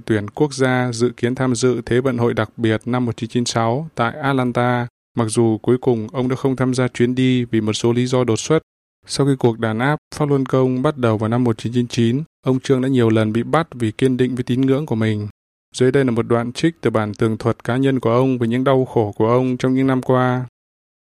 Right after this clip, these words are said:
Ngày mùng năm tháng mười một năm hai nghìn không trăm linh một, tôi bị bắt bởi các cảnh sát từ Phòng An ninh Quốc gia của Sở Cảnh sát thành phố Vũ Hán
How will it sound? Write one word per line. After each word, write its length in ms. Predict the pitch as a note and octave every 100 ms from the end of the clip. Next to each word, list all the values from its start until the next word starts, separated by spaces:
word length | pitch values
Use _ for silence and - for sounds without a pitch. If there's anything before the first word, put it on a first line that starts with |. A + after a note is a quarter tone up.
| _
Ngày 160 | A#2+ A#2
mùng 220 | A2+ A2+
năm 220 | C3+ C3+
tháng 140 | B2+ C#3+
mười 120 | A#2+
một 300 | A2 A2 -
năm 120 | B2+
hai 180 | C3 B2+
nghìn 300 | A#2+ A2+ A2
không 180 | - B2+
trăm 160 | B2+
linh 180 | C3 B2
một, 180 | A#2+ A2 - _ _ _
tôi 100 | C3+
bị 120 | B2+
bắt 200 | B2 D3 E3 _
bởi 80 | A#2
các 180 | - C#3
cảnh 200 | A#2+ G#2+
sát 380 | - D#3 D#3+ -
từ 100 | A#2
Phòng 220 | - A2+
An 180 | B2 C3
ninh 160 | C3
Quốc 220 | B2 D3+ -
gia 300 | C#3 C3 B2+
của 160 | -
Sở 220 | G#2+ G#2+
Cảnh 240 | G2+ G#2+ G2+
sát 280 | - D3 D#3 -
thành 200 | A2+ G#2+
phố 180 | A#2
Vũ 200 | A#2+ C#3
Hán 280 | B2+ A#2 B2